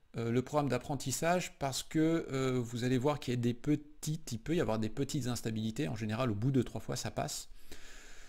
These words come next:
Euh, on va voir qu'il y a un certain nombre de biais, qu'il y a un certain nombre de problèmes dès que le,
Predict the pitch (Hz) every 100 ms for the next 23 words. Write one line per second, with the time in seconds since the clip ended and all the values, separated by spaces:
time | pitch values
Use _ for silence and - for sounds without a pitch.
0 | - - - - 131 131 127 123 - -
1 | - - - - 139 151 170 175 - 147
2 | 147 156 156 - 151 135 - 147 143 147
3 | 131 127 117 123 113 120 156 170 180 123
4 | 120 - 123 123 131 143 104 104 - -
5 | 151 131 147 165 123 117 165 180 139 131